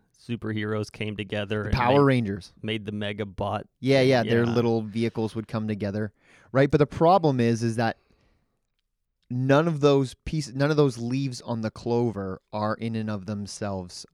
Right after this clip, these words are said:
Speaker 2: an entire clover.
Speaker 1: Right.
Speaker 2: Right? So they're just parts of God.
Speaker 1: Right. And that there are three is just circumstantial.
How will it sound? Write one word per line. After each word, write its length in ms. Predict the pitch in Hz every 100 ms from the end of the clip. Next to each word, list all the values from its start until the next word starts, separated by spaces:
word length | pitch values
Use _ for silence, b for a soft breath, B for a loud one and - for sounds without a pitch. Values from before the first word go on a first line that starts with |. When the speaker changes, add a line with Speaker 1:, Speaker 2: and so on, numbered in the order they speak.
| _
Speaker 2:
an 120 | 104
entire 480 | 98 95 110 95 87
clover. 540 | - - - - - - - -
Speaker 1:
Right. 320 | 120 110 110 b b b
Speaker 2:
Right? 240 | 101 107 104
So 140 | 120
they're 160 | 113 117
just 220 | 113 - _ -
parts 640 | - - 120 - - - _ 113
of 540 | 107 98 92 - - _ _ _ _ _ _ _ _ _ _ _ _ _ _
God. 340 | 95 - - - _
Speaker 1:
Right. 280 | 123 117 110 -
And 180 | 156 156
that 220 | 160 160
there 160 | 165
are 120 | 139 120
three 320 | 123 127 127
is 140 | 117
just 520 | 92 113 107 - - _ _ _
circumstantial. 960 | - 127 117 110 - 104 107 120 120